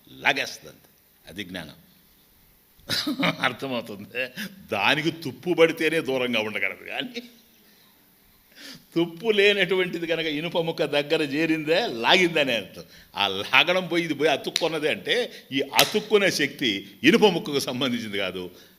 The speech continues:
మ్యాగ్నెట్కి సంబంధించింది. సార్, జ్ఞానం అనేది మ్యాగ్నెట్, అది జ్ఞానం అనేది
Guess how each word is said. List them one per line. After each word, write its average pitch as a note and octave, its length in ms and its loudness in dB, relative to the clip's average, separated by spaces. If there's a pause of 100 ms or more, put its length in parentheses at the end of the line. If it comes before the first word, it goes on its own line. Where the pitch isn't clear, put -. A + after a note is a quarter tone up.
(120)
మ్యాగ్నెట్కి F2+ 680 -10
సంబంధించింది. D2 600 -20
సార్, D3 260 2
జ్ఞానం G#2+ 380 2
అనేది G2 240 0
మ్యాగ్నెట్, A#2+ 600 8
అది F#2 180 0 (600)
జ్ఞానం A#2 300 0
అనేది A2 260 -8